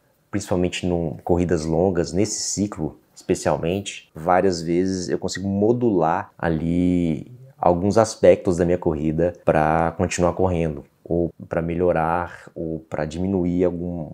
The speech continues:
desconforto que eu tô sentindo. E eu não tinha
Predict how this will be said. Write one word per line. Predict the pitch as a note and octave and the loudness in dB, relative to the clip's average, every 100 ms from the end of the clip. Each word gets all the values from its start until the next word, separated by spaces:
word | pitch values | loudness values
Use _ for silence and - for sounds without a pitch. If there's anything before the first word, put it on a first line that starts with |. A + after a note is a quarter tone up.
| - | -16
desconforto | - F#2 E2+ F2+ F2 F2 | -12 -12 -6 -2 -2 -4
que | - | -14
eu | E2 | -10
tô | - | -8
sentindo. | - F2 D#2+ D#2+ D2+ D2+ - | -8 -10 -10 -12 -12 -14 -8
E | G#2 | 2
eu | A2 | 4
não | A#2 B2 | 4 2
tinha | A#2+ - G#2+ G2+ G#2 | -2 -8 -4 -4 -4